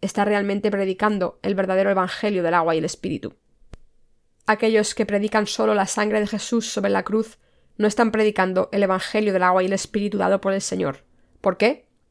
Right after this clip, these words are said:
Porque ningún otro evangelio, sino solo el evangelio del agua y el espíritu, es el verdadero evangelio de la Biblia, ya que todos los pecados de los corazones de los santos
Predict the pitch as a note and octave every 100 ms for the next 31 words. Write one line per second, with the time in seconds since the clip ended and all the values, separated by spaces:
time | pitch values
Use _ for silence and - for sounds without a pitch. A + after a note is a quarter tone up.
0 | _ G#3 G3+ G#3+ G#3+ G#3+ C4+ C#4+ - A3
1 | B3 G#3+ G3 - G3+ F3+ - F#3 F#3 -
2 | A3 F#3+ F3 F3+ - G#3 E3 F#3 F#3 D#3+
3 | D3+ - - F#3+ F#3+ G3+ G3+ _ _ _
4 | - G3+ A3+ G3+ F#3+ F3+ G3 F#3 F3+ A3
5 | G#3 F#3 F3+ G#3 E3+ - - _ _ _
6 | _ _ - G3+ G3+ A3+ B3 B3 A#3+ A#3
7 | A3 A3 A3 G#3 - G3 - A3 G#3 F#3+
8 | F#3+ G3+ G3+ F3+ F#3 -